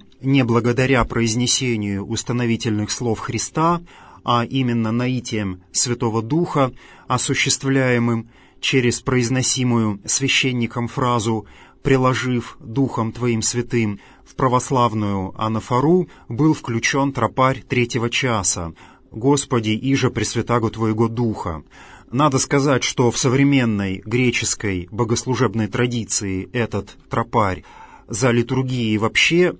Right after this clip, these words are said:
не звучит. Он, как мы это видели, разрывает текстовое, смысловое, богословское единство анафоры. Текст молитвы анафоры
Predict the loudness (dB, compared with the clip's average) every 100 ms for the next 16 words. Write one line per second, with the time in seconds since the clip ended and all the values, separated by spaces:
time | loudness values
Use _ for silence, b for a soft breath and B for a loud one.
0 | -8 -2 -2 0 0 0 0 -2 -6 -14
1 | -20 _ -8 -2 2 2 0 2 2 2
2 | 0 2 2 0 -4 -2 -2 -2 -6 -8
3 | -6 -2 -2 2 2 0 B B B -4
4 | 0 2 4 4 4 2 0 -6 B B
5 | B -6 -4 -2 0 4 6 6 4 0
6 | -2 -2 -2 0 2 4 2 0 -2 0
7 | 0 0 0 0 -2 0 0 -2 B B
8 | -8 -2 0 0 0 -2 -2 -2 -4 -4
9 | -2 2 2 0 B B B 0 2 4
10 | 2 0 2 0 -2 0 0 0 -2 0
11 | 2 2 0 -2